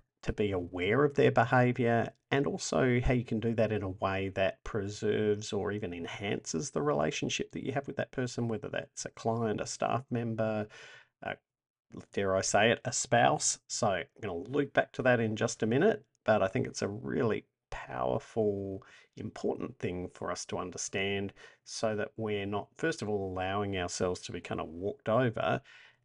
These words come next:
and we're also making sure that we communicate effectively, even if somebody else's communication style might be,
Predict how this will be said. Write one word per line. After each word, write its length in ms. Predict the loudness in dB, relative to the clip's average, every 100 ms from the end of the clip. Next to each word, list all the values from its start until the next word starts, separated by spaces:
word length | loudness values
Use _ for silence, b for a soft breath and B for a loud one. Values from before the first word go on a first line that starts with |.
| _ 2
and 200 | 4 4
we're 200 | 2 2
also 500 | 0 -2 -2 -2 -2
making 360 | -4 -6 -8 -12
sure 280 | -6 -6
that 180 | -4 -8
we 260 | -8 -10 -10
communicate 580 | -8 -8 -6 -6 -6 -8
effectively, 680 | -2 -2 -2 -6 -6 -8 -6
even 260 | -6 -4
if 140 | -8 -6
somebody 600 | -8 -8 -10 -10 -8 -4
else's 360 | -4 -4 -10
communication 720 | -10 -8 -8 -6 -8 -6 -8 -10
style 480 | -10 -6 -4 -4 -4
might 320 | -4 -4 -6
be, 320 | -10 -8